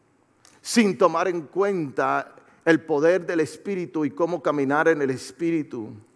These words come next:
Queremos utilizar nuestras propias fuerzas para tratar de poner las cosas juntas en nuestra vida.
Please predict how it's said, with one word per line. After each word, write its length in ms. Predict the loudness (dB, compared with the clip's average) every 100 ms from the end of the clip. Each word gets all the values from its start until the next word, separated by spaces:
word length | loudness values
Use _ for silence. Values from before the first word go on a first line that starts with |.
| _ _ _ _ _ _ _ _ _ _ _ _ _ 2
Queremos 720 | 6 6 4 0 -2 -8 -18 _ _
utilizar 560 | 2 4 2 2 4 4
nuestras 320 | 0 -2 -4
propias 380 | -4 -4 -2 -2
fuerzas 500 | -2 -2 -2 -2 -4
para 400 | 0 2 2 0 -6 -6
tratar 540 | 0 0 2 2 2 2
de 120 | -2
poner 800 | -2 -2 0 2 2 2 -4 -6
las 200 | -2 -2
cosas 480 | -2 -4 -2 -2 -4
juntas 560 | -2 0 0 0 -2 -2
en 100 | -4
nuestra 380 | -4 -4 -4 -2
vida. 640 | 0 2 4 4 0 -6